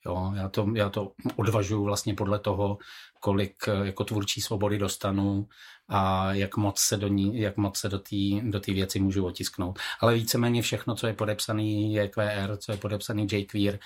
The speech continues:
tak, eh, tak, tak, tak jsem já, no. Ta proměnlivost, eh, to, že se pokouším pořád, eh, prostě jako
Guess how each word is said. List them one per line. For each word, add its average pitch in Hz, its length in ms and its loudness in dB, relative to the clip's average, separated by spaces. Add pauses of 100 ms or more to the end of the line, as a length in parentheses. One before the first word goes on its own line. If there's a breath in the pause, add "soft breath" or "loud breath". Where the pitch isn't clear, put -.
(280 loud breath)
tak, - 280 -2
eh, 101 380 0 (100)
tak, 98 140 -10 (1080 loud breath)
tak, - 140 -6 (160)
tak - 180 -2
jsem 117 200 2
já, 117 300 4
no. 92 320 -6
Ta 107 100 -2
proměnlivost, 120 1000 2
eh, 113 340 2 (320 loud breath)
to, 110 200 0
že 110 220 -2
se - 220 -2 (220)
pokouším 107 580 -2
pořád, 104 500 -2
eh, 107 180 -2 (140)
prostě 110 420 -8
jako - 220 -10